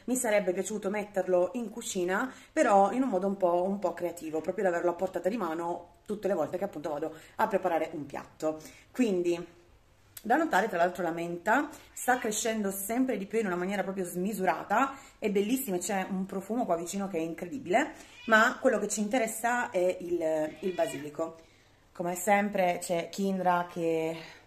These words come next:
vuole essere protagonista con le coccole H su ventiquattro, sempre, indipendentemente da quello che io stia facendo, lei deve essere sempre la protagonista, vero?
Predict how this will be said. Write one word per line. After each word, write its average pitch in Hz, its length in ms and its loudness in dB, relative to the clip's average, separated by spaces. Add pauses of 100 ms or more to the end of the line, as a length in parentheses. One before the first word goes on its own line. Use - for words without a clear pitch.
(760)
vuole 175 180 4
essere 180 260 0
protagonista 202 920 0
con 175 260 0
le 170 140 0
coccole 180 600 0
H 180 260 -6
su 175 140 -6
ventiquattro, 170 880 -4 (220)
sempre, 185 600 2
indipendentemente 190 720 -2
da 180 80 2
quello 185 160 0
che 175 100 -8
io 175 100 -2
stia 170 160 -6
facendo, 170 640 -2 (220)
lei 185 120 -2
deve 170 140 -4
essere 165 240 -6
sempre - 480 -4 (220)
la 170 280 4
protagonista, 170 960 0 (360)
vero? 180 480 2